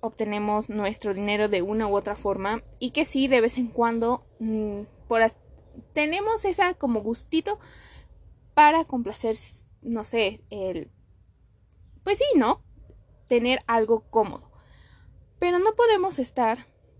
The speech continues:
brindándonos o excusándonos a través de esa frase todo el tiempo de, "Ay, pues es que para eso trabajo, me voy a comprar esto, para eso trabajo, me voy a ir a comer aquí, para eso trabajo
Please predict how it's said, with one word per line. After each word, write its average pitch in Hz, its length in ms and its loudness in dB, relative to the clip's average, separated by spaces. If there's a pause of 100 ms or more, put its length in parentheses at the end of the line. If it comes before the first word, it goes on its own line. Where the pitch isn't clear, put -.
(460)
brindándonos 254 1000 4
o 240 60 -4
excusándonos 262 800 -2
a 214 60 -8
través 214 480 0
de 233 220 -4
esa 214 320 0
frase 220 580 0
todo 220 320 4
el 214 140 2
tiempo 214 320 -4
de, 196 240 -4 (460)
"Ay, 392 280 4
pues 294 200 -2
es 330 180 0
que 330 160 -2
para 226 240 2
eso 294 180 -2
trabajo, 226 520 4
me 269 120 4
voy 208 140 0
a 214 100 0
comprar 202 320 -4
esto, 202 300 -6
para 220 180 -2
eso 320 160 -2
trabajo, 269 500 0
me 269 120 0
voy 214 140 0
a - 20 2
ir 208 60 4
a 214 80 0
comer 202 280 -10
aquí, 208 280 -8
para 226 200 0
eso 370 200 -2
trabajo 277 600 0